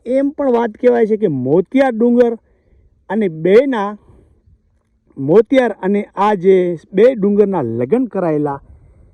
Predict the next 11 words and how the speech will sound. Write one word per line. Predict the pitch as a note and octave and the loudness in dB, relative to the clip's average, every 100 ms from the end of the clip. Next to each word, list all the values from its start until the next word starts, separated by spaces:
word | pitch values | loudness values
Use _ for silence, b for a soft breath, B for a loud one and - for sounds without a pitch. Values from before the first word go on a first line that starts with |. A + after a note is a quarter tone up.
| _ _ _ - | _ _ _ -6
શાયદ | G3 A#3 C4 - | 0 0 0 -4
એમનો | F3 G3+ B3 B3+ | -2 0 4 4
જ | G3+ | 2
અહીંયા | G#3 G3+ F#3+ | 0 -2 -2
પાડીઓ | - C3 D#3 G3+ G3+ | -4 -2 0 2 0
કે | E3+ | 0
ખાંભી | D3 - D#3 D3+ D#3+ | -10 -10 -10 -4 -4
હોવી | A#2 C3+ G3+ | -4 -4 -4
જોઈએ, | C3+ D3+ C#3+ D3+ | -4 -4 -6 -6
એમના | E3 F3 | -6 -6
વિસ-, | A#2 B2+ - - | -6 -8 -12 -20